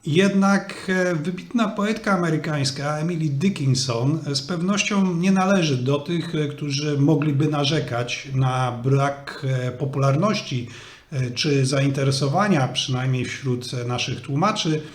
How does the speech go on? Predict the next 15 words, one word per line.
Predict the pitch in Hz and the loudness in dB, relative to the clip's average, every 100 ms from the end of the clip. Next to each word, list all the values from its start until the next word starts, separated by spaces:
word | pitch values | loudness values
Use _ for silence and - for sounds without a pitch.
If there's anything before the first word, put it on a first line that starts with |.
| - - - | -20 -10 -2
a | 220 | 2
myślę, | 269 - 226 202 175 | 4 2 4 4 6
że | 170 160 | 4 2
pewnie | 139 170 160 160 147 139 | 0 0 2 2 2 -2
i | 127 123 131 135 - - - | -2 0 2 0 -4 -12 -8
czytelników. | 135 135 165 190 175 - - - - _ _ - - - - - - - _ - | -6 -4 0 4 4 2 -8 -16 -20 _ _ -20 -20 -20 -20 -20 -20 -20 _ -4
Dla | 139 220 | 2 8
mnie | 277 277 233 | 10 10 8
odkryciem | 202 233 247 247 220 | 2 0 0 2 4
była | 214 208 202 | 4 4 4
jej | 196 | 4
poezja | - 185 190 202 208 180 | 2 0 0 0 0 0
dzięki | 180 180 196 190 170 160 | 0 0 0 0 0 -2
Stanisławowi | - 185 185 185 175 190 180 160 | -2 -2 -2 -2 0 0 2 0
Barańczakowi, | 185 185 175 - 175 - 180 131 110 117 151 165 | 0 0 0 0 -2 0 2 2 0 0 0 0